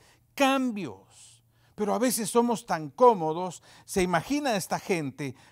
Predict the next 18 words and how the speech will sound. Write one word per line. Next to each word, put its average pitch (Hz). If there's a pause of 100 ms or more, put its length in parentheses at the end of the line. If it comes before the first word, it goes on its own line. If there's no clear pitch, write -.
(100)
por 156
décadas 165 (200)
trabajando 170
como 170
esclavos, 156
haciendo 226
lo 202
mismo 202
siempre. 156
Les 139
cambian 294
el 156
rol 240 (120)
y 175
sienten 180
que 135
se 120
mueren. 110